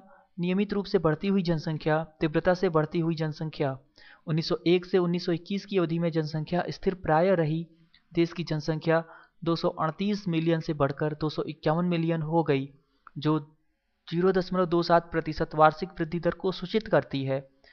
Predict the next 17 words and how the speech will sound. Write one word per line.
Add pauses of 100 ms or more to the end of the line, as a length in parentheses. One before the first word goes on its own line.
(280)
उन्नीस
सौ (160)
ग्यारह
से
उन्नीस
सौ (100)
इक्कीस
के
दशक
में
जनसंख्या
वास्तव
में
घट
गई, (640)
जिसके
प्रमुख